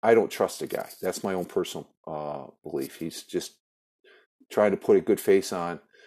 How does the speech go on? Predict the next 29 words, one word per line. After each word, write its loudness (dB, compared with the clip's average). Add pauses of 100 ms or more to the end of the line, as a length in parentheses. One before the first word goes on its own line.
(220)
uh, -4 (140)
defending 0
the 0
app -4
and -12
bringing -4
it -6
up -10
to, -2
uh, -8 (220)
um, -20 (1080)
uh, -14 (1300)
to -4
say, 2
"Yeah, 6
this, 2
there's -2
nothing -6
going -6
on -6
here." -14
But -12
the -16
company's -8
initiative -8
to -14
protect -6 (480)
the -8
users -2